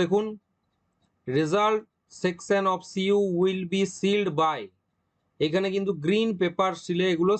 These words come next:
সিল করতে হবে, ঠিক আছে। তারপরে ফর্টি নম্বর কোশ্চেন, mock poll certificate is actually পিআরও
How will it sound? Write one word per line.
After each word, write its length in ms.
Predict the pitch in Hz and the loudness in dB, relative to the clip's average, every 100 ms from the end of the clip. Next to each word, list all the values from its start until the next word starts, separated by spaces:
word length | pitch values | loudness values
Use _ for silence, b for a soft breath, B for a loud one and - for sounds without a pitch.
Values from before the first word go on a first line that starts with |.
| - | 0
সিল 180 | 175 165 165 | -2 0 -2
করতে 240 | 160 202 165 | -2 -2 -2
হবে, 220 | 131 107 - _ _ _ _ _ _ - | -2 -4 -10 _ _ _ _ _ _ -4
ঠিক 120 | 196 202 | 0 0
আছে। 160 | 165 113 - _ _ _ _ _ - | -2 -6 -12 _ _ _ _ _ -4
তারপরে 340 | 156 170 175 190 175 | -2 0 -2 -4 -4
ফর্টি 300 | 180 190 220 214 | -4 -2 -2 0
নম্বর 220 | 214 214 208 | 0 0 2
কোশ্চেন, 280 | 208 190 202 170 | 0 0 0 2
mock 160 | 175 196 196 | 0 0 2
poll 140 | 202 196 | 0 2
certificate 560 | 175 175 180 190 196 196 | -4 -4 -4 0 0 0
is 80 | 190 214 156 | -4 -6 -6
actually 440 | 165 - 190 190 196 180 _ - | -6 -2 2 2 0 -4 _ -4
পিআরও 760 | 185 196 202 202 190 185 190 | 0 2 2 2 2 0 0